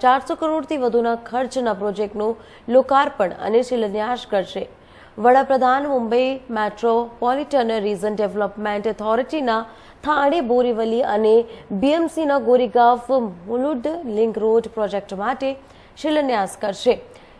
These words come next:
જે બંનેમાં બે ટનલ છે. પ્રધાનમંત્રી નવી મુંબઈના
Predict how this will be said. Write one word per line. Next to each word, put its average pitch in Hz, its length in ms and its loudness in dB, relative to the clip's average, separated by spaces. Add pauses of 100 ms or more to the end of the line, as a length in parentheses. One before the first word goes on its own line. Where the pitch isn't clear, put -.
(160)
જે 226 220 2 (260)
બંનેમાં 285 640 -2
બે 254 160 2
ટનલ 175 340 -2
છે. 180 200 -6 (240)
પ્રધાનમંત્રી 277 720 -2
નવી 233 300 -2
મુંબઈના 233 540 0